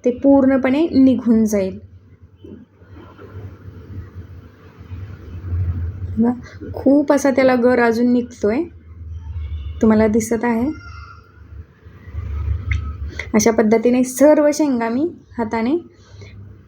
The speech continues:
व्यवस्थित अशा पिळून घेतलेल्या आहेत आणि खाली तुम्हाला दाखवते, पूर्णपणे त्याचा गर निघालेला आहे.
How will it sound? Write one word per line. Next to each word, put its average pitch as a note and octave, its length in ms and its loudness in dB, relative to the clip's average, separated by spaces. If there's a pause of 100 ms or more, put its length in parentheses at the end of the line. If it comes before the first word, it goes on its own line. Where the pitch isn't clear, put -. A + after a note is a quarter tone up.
(200)
व्यवस्थित B3 640 4
अशा B3 180 -2
पिळून C4 560 2
घेतलेल्या A3+ 460 2
आहेत G#3+ 200 -2 (140)
आणि A3+ 180 -2
खाली A3+ 240 0
तुम्हाला A3+ 320 0
दाखवते, A3+ 420 0
पूर्णपणे C4 680 2
त्याचा B3+ 220 0
गर A#3+ 320 4
निघालेला A3+ 580 2
आहे. A3 280 -2